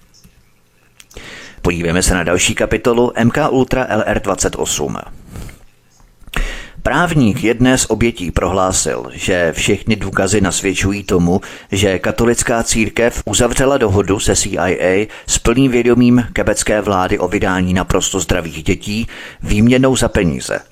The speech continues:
což lékařům umožnilo experimentovat podle libosti, protože jsme byli všichni považovaní za šílence. Jeden z psychiatrů C I A označil děti stejně za defektní a v článku nazvaném Etnická čista duševně nezpůsobilých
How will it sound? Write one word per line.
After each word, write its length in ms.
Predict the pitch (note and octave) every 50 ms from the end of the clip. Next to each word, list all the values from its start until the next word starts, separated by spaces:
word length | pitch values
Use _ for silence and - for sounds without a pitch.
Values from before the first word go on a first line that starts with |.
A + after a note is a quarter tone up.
| _ _ _ - -
což 280 | - - F#3 - - -
lékařům 540 | G#2+ A2+ A2 - C3 B2 - C#3 C3 B2+ -
umožnilo 500 | A#2 A2 A#2 B2 - - B2+ A#2+ A#2 A#2+
experimentovat 840 | - G#2+ - - - A2 G2+ G#2+ G#2+ G#2 G#2 F#2+ A2 G#2 G#2+ G#2 -
podle 260 | - G#2 F#2+ F#2 F#2+
libosti, 560 | F2 E2+ D#2+ D2+ C#2+ C2+ - - - A1+ G#1 - - - - - - - -
protože 380 | - - - - D#2 E2 E2+ -
jsme 200 | - - E2+ D#2+
byli 200 | F2 E2+ E2+ C#2
všichni 540 | - - - - A#2+ A2 - - A#2 B2
považovaní 680 | - - G#2+ F#2 G2 F#2+ F#2+ G#2 G2 F#2+ G2 G2 G2+ F#2
za 120 | - F2
šílence. 680 | - - D#2+ D#2+ D2 C#2 B1 A#1+ - - G1+ G1+ - - - _ - - _ - _ _ _ _ - - - - - - - - - - - -
Jeden 240 | A2 A2+ E3 E3+
z 60 | E3 -
psychiatrů 640 | - - - C#3+ - E3+ D#3 C3+ - - G2 E2+
C 160 | - - A#2
I 280 | A#2+ - G#2 A2+ G#2+ - -
A 300 | B2+ A#2 G2 D#2+ - - - -
označil 460 | - G2 - - G#2+ - - - G2+
děti 320 | F#2 - G#2+ G#2+ - G#2+ F#2+
stejně 420 | - - - F#2 G2+ G#2 F2+ E2+
za 120 | E2+ F2
defektní 640 | E2 F#2 F2 - - F2 - - - G2+ G2+ A2 A2+ - - - - -
a 140 | - F2+ F2+
v 100 | - -
článku 460 | - - G#2 G2+ G#2 G2+ F#2+ - G#2+
nazvaném 540 | G2+ F#2+ E2+ - G2+ G2+ G2+ G2 G2 G2+ - - _ -
Etnická 560 | - - - - A2 F2+ - - - G2 F#2 F2+
čista 360 | - - G2 - - - G2
duševně 460 | F2+ G2 F#2+ - G#2 G2 F#2+ G2+ G2
nezpůsobilých 920 | F#2+ F2+ - - - F2+ E2+ - F2 E2+ F2+ E2+ E2+ E2+ G2+ - - -